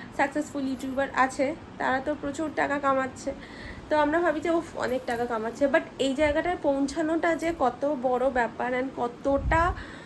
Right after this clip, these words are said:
তার জন্য পরিশ্রম লাগে, একজন ইউটিউবার না হয়ে সেটা ব-, সেটা বলা যায় না বা সেটা বোঝাও যায় না একজন ইউটিউবার না হলে। তো আমার সাথেও আমিও সেটা বুঝতে পারলাম এখন,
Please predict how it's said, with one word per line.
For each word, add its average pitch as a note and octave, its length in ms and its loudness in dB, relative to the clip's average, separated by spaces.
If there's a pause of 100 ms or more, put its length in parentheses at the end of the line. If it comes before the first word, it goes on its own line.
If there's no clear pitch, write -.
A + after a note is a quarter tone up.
(120)
তার B3+ 220 4
জন্য C#4 300 -2
পরিশ্রম C#4+ 540 0
লাগে, B3+ 360 2 (320)
একজন C4 540 4
ইউটিউবার C#4+ 560 0
না C4+ 340 2 (140)
হয়ে C4 340 4 (300)
সেটা B3+ 380 2 (880)
ব-, A#3+ 160 4 (260)
সেটা D4+ 220 -2
বলা B3+ 320 6
যায় A#3 180 -2
না B3 100 -4
বা C4 100 -2
সেটা C4+ 220 -2
বোঝাও B3 440 2
যায় A3 160 0
না G#3 100 -2
একজন A3 400 -4
ইউটিউবার A#3 400 -6
না G#3 180 -2
হলে। F#3+ 260 -6 (1000)
তো C4 100 6
আমার C4 320 6
সাথেও D4+ 360 4
আমিও C#4 280 4
সেটা D4 360 2
বুঝতে B3+ 360 0
পারলাম B3 400 2
এখন, B3 260 -2